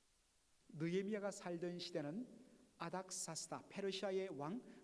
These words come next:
아닥사스다 왕 제이십 년, 그러니까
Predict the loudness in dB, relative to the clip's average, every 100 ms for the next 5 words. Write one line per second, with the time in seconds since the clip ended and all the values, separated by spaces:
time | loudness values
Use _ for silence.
0 | -8 -2 -2 -2 -6 -6 -2 0 2 0
1 | 0 -2 -6 -16 -8 0 0 0 -2 -2
2 | -2 -2 -2 -4 -10 -18 -20 -20 -20 -20
3 | -20 -20 -8 0 0 0 0 -2